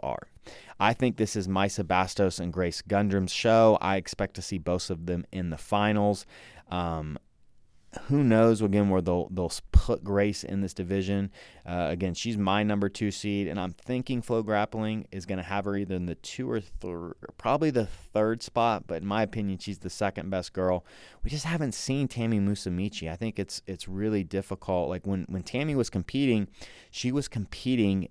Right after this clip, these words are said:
in the gi exclusively. I don't know if she ever did a no-gi match, and so Grace is a no-gi specialist, so to give Tammy the edge over Grace, especially when,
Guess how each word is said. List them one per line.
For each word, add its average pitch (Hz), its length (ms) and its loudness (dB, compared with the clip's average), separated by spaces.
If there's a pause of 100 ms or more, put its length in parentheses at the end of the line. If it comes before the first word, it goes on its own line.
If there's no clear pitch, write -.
(140)
in 110 180 4
the 101 60 4
gi 95 420 0
exclusively. - 760 -4 (120)
I - 60 -8
don't 127 160 0
know 123 120 4
if 113 60 2
she - 200 -8
ever 98 240 0
did 98 240 0
a 87 60 2
no-gi 76 360 -4
match, - 380 -12
and 85 120 -10
so 87 320 2 (600)
Grace 123 340 4
is 113 140 0
a 101 140 2
no-gi 101 460 2
specialist, - 640 -4
so 90 180 -2
to 95 140 -4
give 98 380 2
Tammy 101 320 0
the 92 180 -4
edge 90 220 -2
over 87 240 0
Grace, 90 340 -2
especially - 380 -2
when, 92 300 0